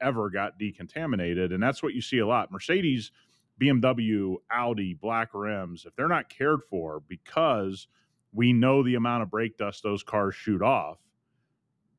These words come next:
look, it, it, it's going to discolor the inside of your barrel and make your rim constantly look dirty, even if you work hard as hell to get 'em clean. And so that, that just becomes a reality of the modern wheel that we're dealing with.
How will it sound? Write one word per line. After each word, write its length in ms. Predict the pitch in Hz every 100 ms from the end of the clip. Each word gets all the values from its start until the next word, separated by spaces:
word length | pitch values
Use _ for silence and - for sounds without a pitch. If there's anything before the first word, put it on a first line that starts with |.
| -
look, 220 | 139 - _
it, 220 | 113 113
it, 200 | - 110 -
it's 180 | - 117
going 220 | - 120
to 80 | 120
discolor 720 | 101 101 - 131 113 92 95 _ _ _ -
the 120 | 98
inside 360 | 110 104 113 110
of 80 |
your 80 | 101
barrel 400 | 85 104 120 107
and 80 | 98
make 220 | 98 104
your 80 | 101
rim 300 | 95 110 107
constantly 600 | - 101 104 - 110 107
look 220 | 101 95
dirty, 260 | 107 123 117
even 240 | 98 107
if 160 | 104 92
you 80 | 95
work 240 | 104 - _ _ _ _ _
hard 240 | - 110 113
as 100 | 113
hell 180 | 107 110
to 60 |
get 140 | 107 117
'em 80 |
clean. 420 | 113 127 151 - - _ _ _ _ -
And 120 | 95
so 140 | 107 113
that, 220 | 110 - 101
that 200 | 117 -
just 220 | 123 -
becomes 400 | 107 - 113 107
a 60 |
reality 560 | 107 101 92 110 113 98
of 140 | 98
the 60 | 90
modern 560 | 87 98 107 101 95 76
wheel 420 | 107 113 90 92
that 100 | 90
we're 120 | 95
dealing 280 | 104 139 82
with. 120 | 65